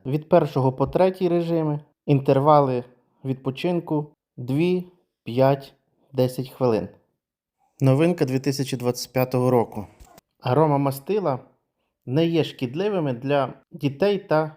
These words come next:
вагітних. Вони на водяній основі. Кількість аромату можна регулювати під себе швидкостями. Заряджається від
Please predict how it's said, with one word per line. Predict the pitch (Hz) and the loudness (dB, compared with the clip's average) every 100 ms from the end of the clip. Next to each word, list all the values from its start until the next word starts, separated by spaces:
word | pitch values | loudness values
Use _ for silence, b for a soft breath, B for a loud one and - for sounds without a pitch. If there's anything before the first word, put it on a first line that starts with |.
| _ | _
вагітних. | 139 139 131 95 98 - _ _ _ _ | -2 -2 -2 -8 -12 -14 _ _ _ _
Вони | - 139 196 | -8 -4 -2
на | 196 156 151 - | -2 -2 -4 -6
водяній | 131 139 151 147 | -4 0 0 -2
основі. | 143 135 107 98 - _ _ _ _ _ _ _ _ _ | -2 -4 -6 -8 -18 _ _ _ _ _ _ _ _ _
Кількість | 180 180 156 - | -4 0 -2 0
аромату | 147 143 175 233 - | 0 2 0 -2 -4
можна | 131 156 151 131 | -2 -2 -2 -2
регулювати | 120 120 131 156 156 127 | 0 -2 0 0 0 -6
під | 147 135 | -6 -10
себе | - 135 139 139 139 b b b b | -4 -2 0 -4 -6 b b b b
швидкостями. | - 131 135 139 139 117 104 98 - _ _ _ _ _ _ _ _ | -6 -6 -4 -6 -4 -4 -4 -6 -12 _ _ _ _ _ _ _ _
Заряджається | - 143 139 139 175 156 151 135 | 0 2 2 2 2 2 -2 -4
від | 143 143 - | -2 -6 -8